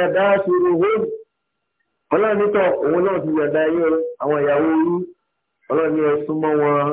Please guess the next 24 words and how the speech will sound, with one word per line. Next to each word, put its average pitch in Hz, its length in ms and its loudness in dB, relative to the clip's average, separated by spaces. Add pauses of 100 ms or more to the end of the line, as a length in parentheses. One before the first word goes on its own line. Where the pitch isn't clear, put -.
lálẹ́ 165 400 0
àwẹ̀ 165 240 2
tẹ́ 143 140 0
ẹ 139 40 0
bá 147 120 0
ti 143 120 -8
ṣínú 147 320 -6
tán. 165 220 -2 (760)
Torí 170 220 4
ẹ̀, 185 180 0 (600)
èyí 147 300 2
ti 196 160 0
inú 180 220 2
fẹ́ 196 240 -2
dọ̀ 190 160 0 (380)
kó 180 160 -4
máa 185 300 2
máa 170 240 0
báyàwó 160 440 0
ẹ̀ 170 100 0
lò 151 140 0
pọ̀ 135 140 -4
lọ́sàn-án 147 300 0
àwẹ̀. 131 200 -2